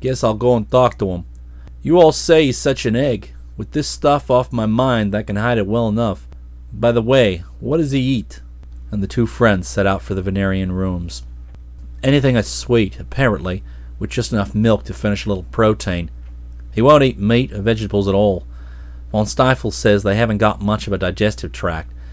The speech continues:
and I know that they haven't got any teeth. He's already eaten most of the syrup we got on board, all the milk chocolate, a lot of the sugar.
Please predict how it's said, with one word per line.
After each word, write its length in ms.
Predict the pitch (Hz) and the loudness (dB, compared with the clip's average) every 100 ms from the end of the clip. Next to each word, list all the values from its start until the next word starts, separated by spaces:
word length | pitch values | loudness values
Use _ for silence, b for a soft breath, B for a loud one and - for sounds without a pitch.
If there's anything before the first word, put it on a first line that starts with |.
| B B B B | B B B B
and 100 | 104 | 2
I 140 | 113 123 | 6 6
know 280 | 123 123 110 | 6 6 6
that 120 | 101 | 2
they 80 | 98 | 0
haven't 200 | 107 98 | 0 0
got 160 | 101 | -2
any 100 | 87 | -4
teeth. 480 | - - 113 95 - - B B B | -8 0 0 0 -6 -16 B B B
He's 160 | - 107 | 0 6
already 440 | 131 120 110 110 | 8 8 6 2
eaten 280 | 120 107 98 | -2 0 0
most 280 | 101 107 - | 2 0 -2
of 100 | 90 | -6
the 80 | 90 | -4
syrup 420 | - 120 113 95 | 0 4 4 4
we 80 | 90 | 0
got 180 | 92 | -2
on 180 | 90 87 | -2 -2
board, 400 | 95 104 95 90 - - - - | 2 2 2 -2 -10 -16 -12 -2
all 220 | 110 110 | 0 2
the 80 | 98 | 2
milk 240 | 101 - | 0 -2
chocolate, 500 | - 110 107 95 90 b b b b | 2 2 2 -2 -6 b b b b
a 40 | 104 | 2
lot 140 | 131 | 4
of 60 | 117 | 4
the 60 | |
sugar. 480 | 95 - 123 107 87 | 0 2 2 2 -2